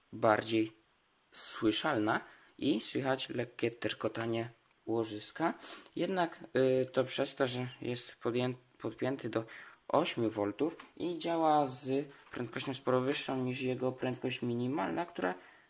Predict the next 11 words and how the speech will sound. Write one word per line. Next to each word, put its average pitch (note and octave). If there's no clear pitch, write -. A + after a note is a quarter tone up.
wynosi D3
od -
sześciuset, -
y, C#3
voltów, C#3+
a E3+
my D3
mamy C3
tutaj, A#2
jak A2+
widać, A#2